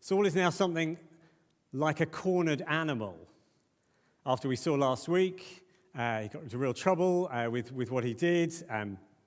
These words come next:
he's now in this situation. He's, he's something of a liability. Can you imagine the instability in the land now? You've, you are ju-, you're Samuel. You've created this king who is now gone a kind of rogue. What do you do at this point?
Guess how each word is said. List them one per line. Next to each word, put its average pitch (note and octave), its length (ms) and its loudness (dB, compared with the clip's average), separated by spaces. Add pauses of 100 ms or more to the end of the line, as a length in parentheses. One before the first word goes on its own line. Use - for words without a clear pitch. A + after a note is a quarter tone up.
(380)
he's A#2+ 220 -4
now D#3 260 2
in D3 80 2
this C#3+ 140 -2
situation. C#3+ 400 -4
He's, G#2+ 40 -8
he's D3+ 360 -10
something G3 220 0
of D3 60 0
a D3 40 4
liability. D3+ 800 2 (240)
Can G#3+ 100 -2
you A#3 60 0
imagine B3+ 220 0
the A3 80 0
instability F#3+ 960 -2
in C#3 160 0
the C#3+ 80 0
land C3 480 0
now? G#2 260 -8
You've, B2 240 -6 (380)
you F3 240 2
are G3+ 80 0
ju-, F3 240 0
you're F3 240 0
Samuel. D3 320 -2
You've C3+ 120 -4
created F#3 560 0
this E3+ 180 0
king C#3 360 0
who C#3 160 -2
is C3+ 120 -4
now C3+ 600 0 (340)
gone C3 480 -2
a C3 80 -6
kind C3 160 -4
of A2+ 140 -4
rogue. D#3+ 440 2 (1500)
What G3 140 -6
do G3+ 60 -8
you G#3 120 -4
do D3 440 -2
at B2 60 -12
this B2+ 160 -2
point? G2 420 -4